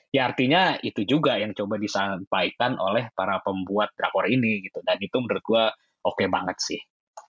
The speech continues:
Nah, oke. Nah, oke, sekarang pertanyaannya,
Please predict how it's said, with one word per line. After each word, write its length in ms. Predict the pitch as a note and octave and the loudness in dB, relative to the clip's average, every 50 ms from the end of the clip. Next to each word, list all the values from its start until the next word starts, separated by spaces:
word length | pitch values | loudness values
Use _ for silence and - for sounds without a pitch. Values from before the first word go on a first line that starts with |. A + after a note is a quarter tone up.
| _ _ _ _ _ _ _ _ _ - | _ _ _ _ _ _ _ _ _ -4
Nah, 400 | A#2 G#2 G2 G2 F#2 D#2 E2+ - | -2 0 0 0 0 0 -2 -4
oke. 320 | - - B2 C#3 D3+ D3+ - - - - _ _ _ _ _ - | 0 2 2 2 2 0 -6 -18 -20 -20 _ _ _ _ _ -4
Nah, 160 | F#2+ F2 - | -2 -2 -2
oke, 160 | - - B2+ | 0 0 0
sekarang 400 | - - - G#2+ B2 C#3+ D3 C#3 - - _ - _ _ - | 2 2 2 2 4 4 2 0 0 -4 _ -20 _ _ -8
pertanyaannya, 880 | _ A2 - - B2 B2 C#3 F3 G#3 E3+ B2+ A2 G#2+ A#2+ C#3 C#3 A#2+ | _ -6 -2 -2 0 2 4 4 4 4 4 4 4 2 0 0 -4